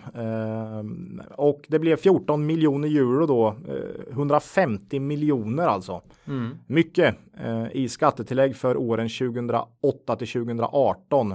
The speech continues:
Speaker 1: Och tänker man att det är tio års skatt, så kanske det inte är så där, eh, sjukt mycket ändå.
Speaker 2: Mm. Får se om det har någon påverkan framåt också.
Speaker 1: Ja, det vet man ju inte.
Speaker 2: Nej.
Speaker 1: Och det tycker jag är lite spännande. Det är klart, det ko-, det här kommer ju påverka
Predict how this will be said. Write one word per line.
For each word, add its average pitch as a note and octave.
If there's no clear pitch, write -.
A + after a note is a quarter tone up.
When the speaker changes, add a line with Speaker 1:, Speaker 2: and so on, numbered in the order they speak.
Speaker 1:
Och A#2+
tänker C3+
man C3+
att B2
det C3
är -
tio C3+
års A#2+
skatt, -
så -
kanske B2
det A#2
inte A2+
är G2
så A2+
där, F#2
eh, A#2
sjukt B2+
mycket A2+
ändå. G2
Speaker 2:
Mm. C3
Får D#3
se E3
om C#3+
det D3
har D3
någon C3+
påverkan B2+
framåt B2+
också. C3
Speaker 1:
Ja, E3+
det G#3+
vet A3
man G#3+
ju B3+
inte. G2+
Speaker 2:
Nej. D3+
Speaker 1:
Och D3
det E3+
tycker G3+
jag F#3+
är F3+
lite E3
spännande. E3
Det D#3+
är -
klart, E3+
det E3
ko-, F3+
det E3
här A3
kommer G#3
ju F#3+
påverka D#3+